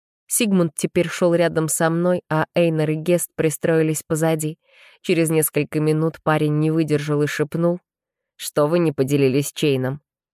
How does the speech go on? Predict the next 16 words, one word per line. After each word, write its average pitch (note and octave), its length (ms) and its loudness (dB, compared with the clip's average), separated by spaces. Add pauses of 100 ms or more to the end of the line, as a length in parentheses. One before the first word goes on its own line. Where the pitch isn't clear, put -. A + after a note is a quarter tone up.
(140)
"Он D4 220 0
думает, C#4 380 2
что - 200 -2
стужа A#3+ 360 2
сойдёт G3+ 420 0
с - 80 -6
ума", A3+ 280 2 (380)
нехотя D3+ 540 0
ответила D#3 500 -2
я. D#3 260 -2 (520)
Собака D#3+ 480 0
недовольно D#3+ 600 0
рыкнула, D3 480 0
подтверждая D3 720 -2
мои D3 240 0
слова. D3+ 460 -2